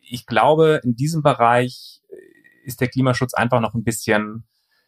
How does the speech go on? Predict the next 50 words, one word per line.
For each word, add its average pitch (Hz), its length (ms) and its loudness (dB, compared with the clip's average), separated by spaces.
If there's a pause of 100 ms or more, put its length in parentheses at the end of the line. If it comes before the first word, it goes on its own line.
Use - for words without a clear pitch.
(160)
sichtbarer. 82 600 0
Ja, 101 80 2
die 123 100 0
Transformation 123 680 0
ist 120 120 -6
spürbarer, 165 920 0 (380)
die 123 60 -8
Konsequenzen 123 680 0
sind 117 200 0
weitreichender, 131 720 0
als 117 140 0
es 120 120 -4
jetzt 117 200 -4
bisher 117 580 0
mit 110 180 -8
den, 113 320 -2
äh, 113 380 -2
den, 58 520 -8
äh, 50 220 -8
mit - 360 -8
dem 113 80 -4
Fortschritt - 400 -2
im, 107 180 -6
im 104 240 -6
Strombereich 104 640 0
war. 117 320 0 (180)
Ähm, 107 460 -6 (500)
ich - 140 -18
meine, 113 140 0
der 110 60 -2
Strom 120 220 -2
kommt 117 140 -2
nach 113 160 0
wie 127 60 -6
vor 120 120 0
aus 113 80 0
der 117 100 0
Steckdose. 147 640 0
Ja, 127 220 2
klar, 117 260 -2
ist 110 80 -6
ein 120 60 -6
bisschen 117 200 -8
teurer 135 300 2
geworden 135 380 2
durch 123 100 0
den 123 140 0
Ausbau 117 280 2
der 117 120 2
Erneuerbaren, 120 580 2